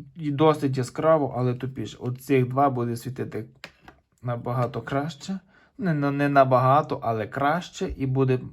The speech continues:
менше споживання, ніж оцей один буде світити великий. Дякую за перегляд.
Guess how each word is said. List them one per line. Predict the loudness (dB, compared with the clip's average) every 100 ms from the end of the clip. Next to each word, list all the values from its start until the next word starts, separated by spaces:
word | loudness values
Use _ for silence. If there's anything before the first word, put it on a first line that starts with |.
| -12
менше | -4 -4 -4
споживання, | -8 -8 -4 0 0 0
ніж | -6 -8 -12
оцей | -16 -8 -8
один | -6 -6 -4 -4
буде | -8 -10
світити | -12 -14 -10 -10 -8
великий. | -6 -6 -6 -10 -14 -18 _ _ _ _ _ _ _ _ _ _ _ _ -8 -8 -16 -20 _ _ _ _ _ _ _ _ _ _ _ _ _ _ _
Дякую | 6 6 6 4
за | 4
перегляд. | 6 6 4 0 -4